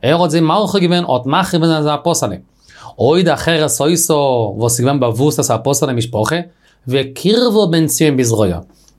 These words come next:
ער געווען א חשוב מענטש, בכוחו האט ער זיין מלכה געווען. כגון אלו, אליהו, לא סדלו, שטייט אין מלאכי, והשיב לב אוהבי סלבונים,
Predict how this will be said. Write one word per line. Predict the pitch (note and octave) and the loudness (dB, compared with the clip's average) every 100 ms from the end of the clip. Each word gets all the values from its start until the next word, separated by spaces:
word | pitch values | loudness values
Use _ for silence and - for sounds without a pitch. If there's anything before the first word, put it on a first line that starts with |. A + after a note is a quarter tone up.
| _ | _
ער | E3 A3+ G#3+ | 0 2 2
געווען | E3+ E3+ | 2 0
א | |
חשוב | C#3 F3+ - C3+ | 0 -2 -2 0
מענטש, | F3 G3+ | 0 0
בכוחו | C3+ B2+ G3+ B3+ - G3+ | 0 0 0 0 0 0
האט | F#3 | 2
ער | F3+ | 2
זיין | F3 | 0
מלכה | F#3 G#3 - G#3+ | 0 -2 -2 -2
געווען. | F#3 F3+ E3 _ _ _ - - _ | 0 -2 -4 _ _ _ -20 -20 _
כגון | D3+ B2 C#3 F3 D3+ | -2 0 0 2 2
אלו, | C#3+ F3+ E3+ - _ _ _ - | 2 2 0 -4 _ _ _ -2
אליהו, | E3 D3+ D3 D3 F#3 - - _ | 0 2 2 2 2 0 -6 _
לא | A#2 D3+ | -2 0
סדלו, | D3+ B2 C#3 D3+ B2+ | -2 0 0 0 -2
שטייט | A#2+ C#3+ D3 | 0 0 2
אין | |
מלאכי, | B2+ A#2 D3+ - C3 B2+ B2+ - _ B2+ | 0 0 -2 -2 -2 -2 -6 -18 _ -2
והשיב | A#2+ D3+ G3+ - F3 C3 | 0 2 0 0 -2 2
לב | D3+ E3+ C3+ | 2 2 2
אוהבי | D#3 D#3+ | 2 2
סלבונים, | - C3 B2 E3+ F#3 F3+ | 0 -2 0 0 0 0